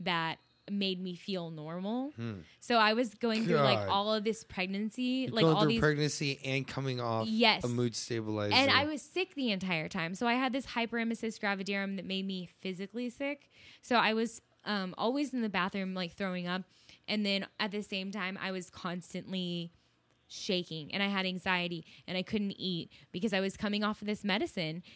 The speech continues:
Speaker 1: and, like, I was pregnant, so that wasn't cool, you know? I ended up losing twenty pounds.
Speaker 2: You,
Speaker 1: Uh,
Speaker 2: you're supposed to, like,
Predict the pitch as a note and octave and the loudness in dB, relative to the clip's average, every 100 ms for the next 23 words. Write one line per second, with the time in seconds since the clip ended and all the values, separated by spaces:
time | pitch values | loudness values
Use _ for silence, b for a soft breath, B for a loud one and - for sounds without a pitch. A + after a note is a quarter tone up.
0 | B - G#3+ G#3 F#3+ - G3+ A3 A3 A#3 | B 0 2 4 2 2 0 0 0 0
1 | A3+ G3+ G3+ G3+ F3 F#3+ D3+ - F3+ C3 | 0 0 0 0 2 -2 -4 -6 -4 -4
2 | G#2 A3 _ - A3 G3+ G3+ G#3 _ _ | -6 -10 _ -2 2 2 0 -6 _ _
3 | _ _ _ - - G3 A3+ A#3 A3+ F#3+ | _ _ _ -16 -6 -2 2 2 2 2
4 | F#3+ G3 F#3+ F#3 - E3+ E3+ E3 D#3 D3 | 0 2 -2 -2 -2 -2 -2 -4 -4 -6
5 | G3 - - - - F3+ D#3+ E3 C3+ C#3+ | -10 -12 -16 -12 -4 0 0 0 -2 -2
6 | - - F3+ - D3+ A#2+ A#2 | -4 -4 -4 -4 -2 -2 -4